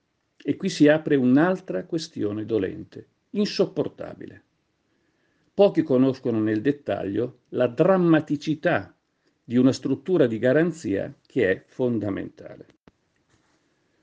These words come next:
Nel duemilaotto, durante il governo Renzi, nasce l'Ispettorato Nazionale del Lavoro. È parte del Job Act.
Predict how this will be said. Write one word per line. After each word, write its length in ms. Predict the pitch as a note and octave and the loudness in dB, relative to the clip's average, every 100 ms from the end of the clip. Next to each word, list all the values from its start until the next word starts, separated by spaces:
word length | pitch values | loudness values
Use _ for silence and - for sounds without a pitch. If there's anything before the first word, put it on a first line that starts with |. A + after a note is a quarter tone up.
| _ _ _ | _ _ _
Nel 180 | A#2+ B2+ | 0 4
duemilaotto, 1080 | D#3 E3+ G#3+ F3+ C3 G#2 - _ C3 F3+ - _ | 6 4 4 4 4 4 0 _ -10 -10 -12 _
durante 540 | D#3 A2+ A2+ A#2+ - | -10 -4 0 -2 -4
il 60 | F#2 | -2
governo 440 | F#2+ G2+ G2+ F2 | 0 2 0 -2
Renzi, 540 | E2 E2 F#2+ - B2 D3 _ _ _ _ _ | -4 -8 -10 -8 -8 -8 _ _ _ _ _
nasce 600 | B2+ B2+ F3 F#3 - F#3+ | 2 4 4 2 0 0
l'Ispettorato 1080 | - C#3+ D#3 - F3+ E3 E3+ E3+ B2 G2+ A2+ | 0 0 -2 -2 -6 -4 -2 2 2 0 -4
Nazionale 680 | A#2+ C#3 - E3 C3 C3+ D3 | -4 -4 -2 0 2 0 0
del 180 | G2+ | 0
Lavoro. 500 | G#2 G#2 F2 E2+ G#2+ - _ _ _ _ _ _ _ _ _ _ _ | 0 -2 -4 -10 -12 -18 _ _ _ _ _ _ _ _ _ _ _
È 140 | D3+ | -4
parte 420 | D#3 F3+ F3+ E3 D#3 | 0 0 0 -2 0
del 160 | D3 | 0
Job 220 | B2+ A#2+ | 0 -2
Act. 380 | - - _ _ | -4 -16 _ _